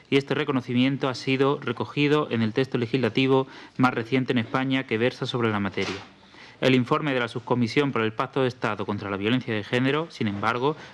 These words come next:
no hubo consenso por parte de los grupos políticos para transponer todas las directivas y recomendaciones de los organismos internacionales para cada una de las formas de violencia machista que recogen tanto el Convenio de Estambul como nuestro pacto.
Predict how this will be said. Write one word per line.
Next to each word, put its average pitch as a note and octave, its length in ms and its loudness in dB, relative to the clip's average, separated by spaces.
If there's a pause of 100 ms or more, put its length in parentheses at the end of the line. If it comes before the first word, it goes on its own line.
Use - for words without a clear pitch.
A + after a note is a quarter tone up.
no B2 80 2
hubo A#2+ 140 4
consenso A#2+ 480 0
por G#2+ 140 0
parte A#2+ 260 -2
de B2 100 0
los G#2+ 180 0
grupos A#2 280 -2
políticos A#2 520 0
para G#2 240 0
transponer A2+ 460 0
todas C3 340 0
las A#2 120 -2
directivas C3 580 0
y A#2+ 40 -2
recomendaciones A2+ 720 0
de A#2 80 -2
los G#2 160 -4
organismos A#2 580 -2 (100)
internacionales A2+ 920 0 (400)
para A2 180 0
cada G#2 220 -2
una B2+ 220 2
de A#2+ 80 0
las G#2 180 -4
formas A#2+ 360 0
de A2+ 100 -2
violencia A2+ 420 0
machista B2+ 640 -4 (260)
que - 100 0
recogen B2 460 -2
tanto A#2 240 -2
el G2 60 -4
Convenio A#2+ 320 2
de A#2 40 2
Estambul A#2+ 560 2 (400)
como A2+ 220 2
nuestro G#2+ 280 0
pacto. - 440 -6